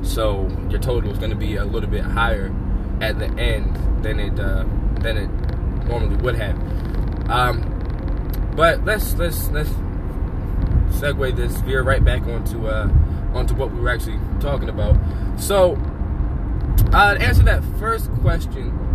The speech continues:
that I was asked, do I personally hold any Ethereum? Well, my answer is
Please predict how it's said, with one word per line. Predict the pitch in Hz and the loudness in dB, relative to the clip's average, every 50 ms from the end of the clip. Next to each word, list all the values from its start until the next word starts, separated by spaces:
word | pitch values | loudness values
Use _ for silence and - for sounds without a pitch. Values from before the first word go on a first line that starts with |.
| - - - - - - - - | 0 0 4 6 6 8 8 6
that | - 139 139 | 4 2 2
I | 139 139 | 2 6
was | - - - - | 8 8 8 8
asked, | 120 131 131 123 - 117 - - - - - - - | 4 -2 -4 -6 -6 -8 -8 -10 -10 -8 -8 -8 -8
do | - - 226 214 | -8 -8 -6 -6
I | 196 190 190 185 | -4 -4 -4 -4
personally | 165 - - - 208 190 156 - - - - - - - - - - - - - - - - - - - | -4 -4 -2 -2 0 0 0 0 0 0 0 0 0 -2 0 0 0 0 0 0 0 -2 -2 -2 -2 0
hold | 160 156 151 143 | 0 0 0 0
any | 139 131 127 120 117 | 0 0 0 0 -2
Ethereum? | 113 - 127 120 113 110 110 107 - - - - - - - - - - - | -2 -2 -2 -2 0 0 -2 -2 -2 -2 -2 -2 -2 0 0 -2 -2 0 0
Well, | 208 214 - | 0 0 0
my | - - 240 - | 2 2 2 2
answer | 220 214 196 - - - - | 0 0 0 -2 -2 -2 0
is | 170 180 170 - | 0 0 0 0